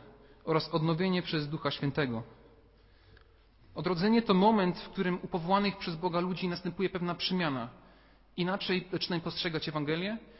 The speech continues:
inaczej zaczyna jest pos-, zaczyna być postrzegany Jezus. Nagle to, co było uważane za głupotę, za jakiś bezsens,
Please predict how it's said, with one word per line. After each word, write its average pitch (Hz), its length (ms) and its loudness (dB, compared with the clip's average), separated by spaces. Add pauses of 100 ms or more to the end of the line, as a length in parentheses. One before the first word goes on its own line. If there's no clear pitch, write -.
(180)
inaczej 180 320 0
zaczyna 180 180 -4
jest - 180 -8
pos-, - 180 -8
zaczyna 175 280 -4
być 160 140 -6
postrzegany 160 480 -2
Jezus. 190 500 0 (840)
Nagle 180 240 -2
to, 220 120 4
co 214 140 0
było 202 240 4
uważane 180 520 2
za 170 160 4
głupotę, 196 600 10 (240)
za 151 60 -2
jakiś 151 260 -2
bezsens, 190 640 -4